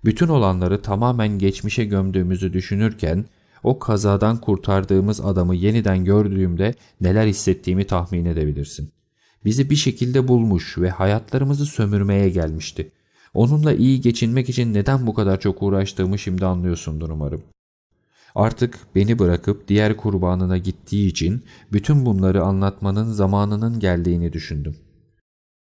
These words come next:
Altında da zorlukla okunan bir şekilde şunlar yazıyordu. Bedos'un mesajı şifreli olarak H'nin her şeyi anlattığını yazıyordu. "Yüce Tanrım, bize merhamet göster."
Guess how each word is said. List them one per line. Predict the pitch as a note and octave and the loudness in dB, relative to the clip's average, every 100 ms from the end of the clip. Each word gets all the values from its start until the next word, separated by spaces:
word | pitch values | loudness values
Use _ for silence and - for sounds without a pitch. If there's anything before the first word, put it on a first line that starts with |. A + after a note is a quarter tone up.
| _ _ | _ _
Altında | - A2+ C3 D3+ D3+ | 2 2 2 2 4
da | B2+ C#3+ - | 2 0 -2
zorlukla | F#2+ G2+ C3+ D3+ G#2+ | 2 4 2 2 0
okunan | G2 G2+ G#2 G#2 | 0 -2 -2 -2
bir | |
şekilde | F#2+ G2 F#2 F#2+ | -2 -4 -4 -4
şunlar | A#2 - F#2+ F#2 | -4 -4 -2 0
yazıyordu. | F2 D#2 D2+ D2+ D2 C#2+ _ _ _ _ _ A2+ | 0 -2 -2 -4 -6 -12 _ _ _ _ _ 2
Bedos'un | A#2 A#2 A2+ F#2+ | 4 4 2 -2
mesajı | F#2+ F#2+ G2 F#2+ A2 | 0 2 2 0 -2
şifreli | - F2+ F#2+ G#2+ | -4 -2 0 2
olarak | G#2+ E2 D#2+ G#2+ - _ _ | 2 2 0 -2 -6 _ _
H'nin | - G#2+ G#2 A2+ D3 D3+ - _ _ | 0 2 2 2 0 -4 -12 _ _
her | - A2+ B2 | -4 -2 0
şeyi | - G2+ | 0 0
anlattığını | G2 F#2+ F#2 - - E2 D#2+ | 2 0 -2 -2 -4 -2 -2
yazıyordu. | D#2 D2+ D2+ D2 C#2+ _ - | -4 -4 -6 -6 -10 _ -4
"Yüce | F#2 F#2+ G2 | -2 0 0
Tanrım, | F#2+ E2+ E2+ E2 - - | 0 -2 -4 -8 -10 -8
bize | G2 G#2 | -2 0
merhamet | F#2+ F2 F2 E2+ E2 - | 0 0 -2 -4 -4 -6
göster." | E2 - D#2 D2+ - | -8 -6 -8 -10 -12